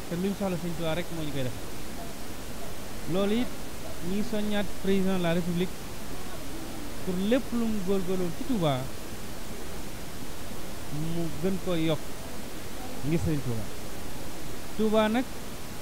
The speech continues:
ay ab dëkk la ak i nit, te ku ne Touba ne Mbacké, Mbacké Touba yëpp Sëriñ Touba leen boole yilif. Kon département de Mbacké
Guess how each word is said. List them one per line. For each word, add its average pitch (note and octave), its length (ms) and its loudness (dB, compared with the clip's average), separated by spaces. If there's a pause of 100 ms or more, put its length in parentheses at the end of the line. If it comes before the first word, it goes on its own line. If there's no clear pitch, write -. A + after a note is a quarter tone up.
(220)
ay G3+ 260 4 (1040)
ab F3 100 0 (100)
dëkk A3 200 6
la G#3 180 4
ak G3+ 120 2
i A3+ 60 6
nit, G#3+ 200 6 (1900)
te F#3+ 140 -2
ku A3 80 -2
ne A3+ 120 0
Touba G#3 380 2
ne G3+ 100 0
Mbacké, G3+ 300 2 (140)
Mbacké G#3 360 2
Touba G3+ 260 4
yëpp A3+ 240 6
Sëriñ A3+ 160 4
Touba G#3 220 4
leen F#3 140 2
boole F3 200 8
yilif. D3 200 8 (1500)
Kon E3+ 180 4
département A3+ 540 6
de F#3+ 80 8
Mbacké D#3+ 400 6